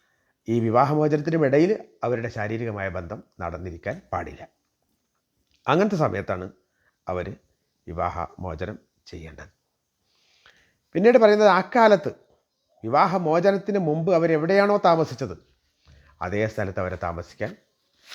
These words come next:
താമസിപ്പിക്കേണ്ടതാണ്. ആ സമയത്തുള്ള അവരുടെ ഭക്ഷണം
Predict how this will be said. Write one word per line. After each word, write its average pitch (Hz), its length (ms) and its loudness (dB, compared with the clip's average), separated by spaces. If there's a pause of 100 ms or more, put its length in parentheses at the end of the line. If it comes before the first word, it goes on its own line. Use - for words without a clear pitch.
(1040)
താമസിപ്പിക്കേണ്ടതാണ്. 90 880 -6 (580)
ആ 131 140 10
സമയത്തുള്ള 180 540 2
അവരുടെ 123 340 -2
ഭക്ഷണം 127 360 -8